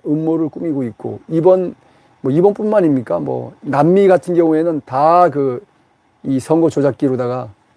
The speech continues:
개표기, 투표기로 다 조작을 했고요. 우리나라도 조작했고요.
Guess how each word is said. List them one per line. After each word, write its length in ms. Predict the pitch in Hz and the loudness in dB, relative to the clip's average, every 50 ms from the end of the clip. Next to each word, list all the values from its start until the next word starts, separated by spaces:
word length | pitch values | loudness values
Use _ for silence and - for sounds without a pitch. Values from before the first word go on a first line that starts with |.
| _ _ - - | _ _ -10 -2
개표기, 560 | - 143 - - 151 143 143 135 127 110 - _ _ _ _ - - | -2 -2 0 2 2 2 2 2 0 0 -6 _ _ _ _ -16 -14
투표기로 420 | - 165 - 170 156 156 139 139 | -12 -6 -4 0 0 0 0 0
다 80 | 131 123 | -2 -4
조작을 360 | - 123 123 143 131 127 117 | -4 -2 0 2 2 2 0
했고요. 320 | 131 127 - 127 117 110 - | -4 -6 -6 -8 -8 -8 -4
우리나라도 480 | - 143 151 160 165 165 165 151 147 143 | 0 2 4 4 4 4 2 0 -2 -4
조작했고요. 680 | 127 123 120 139 131 120 113 104 - 127 113 104 107 | -6 -6 -6 -4 -6 -6 -8 -8 -10 -10 -10 -12 -16